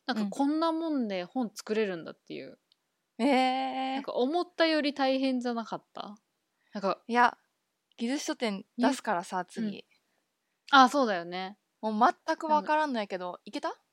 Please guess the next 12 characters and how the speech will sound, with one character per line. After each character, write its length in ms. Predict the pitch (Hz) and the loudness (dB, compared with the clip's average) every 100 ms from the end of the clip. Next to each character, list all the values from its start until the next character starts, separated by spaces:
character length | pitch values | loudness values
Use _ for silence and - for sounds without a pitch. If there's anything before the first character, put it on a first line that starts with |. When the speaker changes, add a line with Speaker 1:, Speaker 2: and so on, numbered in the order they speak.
| _ _ _ _ _ _ _ _ _ _ _ - | _ _ _ _ _ _ _ _ _ _ _ -8
Speaker 1:
<laughs> 600 | - 880 906 285 - - | -6 -4 0 0 -2 -2
ま 120 | 285 | 4
あ、 40 | 254 | 4
い 80 | |
け 140 | 240 269 | 4 0
る。 60 | - 320 285 _ _ | 0 -2 -2 _ _
<laughs> 480 | - 494 - 339 _ | -6 -4 -4 -8 _
い 80 | 240 | -6
け 160 | 285 320 | 0 0
る 140 | 330 | 2
け 160 | 285 254 | 2 2
ど、 480 | 233 226 214 170 | 2 2 2 0